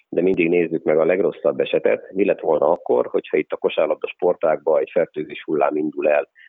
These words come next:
annak köszönhetően, hogy akár egy sportoló is olyan egyéb mérkőzéseken játszik, amiben végigfertőz több sportoló. Ö, múlt hét csütörtökön egy tizenöt országot érintő fiba konferencián, ö,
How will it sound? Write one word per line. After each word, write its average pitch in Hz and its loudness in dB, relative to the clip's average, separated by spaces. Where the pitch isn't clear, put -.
annak 82 -2
köszönhetően, 73 0
hogy 82 -2
akár 78 0
egy 80 0
sportoló 78 0
is 69 -2
olyan 71 -4
egyéb 76 -4
mérkőzéseken 78 -2
játszik, 82 0
amiben 67 0
végigfertőz - -4
több - -8
sportoló. - -8
Ö, 90 2
múlt 135 0
hét 123 0
csütörtökön 117 0
egy 98 2
tizenöt 110 0
országot 92 0
érintő 90 2
fiba 82 -2
konferencián, 73 -2
ö, 50 -6